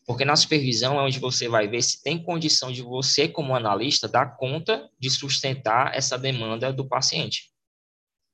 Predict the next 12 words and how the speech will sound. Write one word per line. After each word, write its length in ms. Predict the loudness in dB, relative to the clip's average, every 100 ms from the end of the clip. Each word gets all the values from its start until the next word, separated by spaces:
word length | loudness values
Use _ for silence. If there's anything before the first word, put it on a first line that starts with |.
| _ _ _ _ _
Porque, 400 | _ 0 0 -2
ah, 420 | 2 4 4 2 -4
a 80 | -2
gente 220 | 0 0
falar 240 | 2 2 4
desse 220 | 2 0
assunto 300 | -2 -6 -8
de 140 | -4
amor 300 | -2 0 -2
de 80 | -2
transferência, 880 | -6 -6 -2 -2 -2 0 0 -2 -4 -16 -18 -14 -2
é, 600 | 0 2 2 0 -2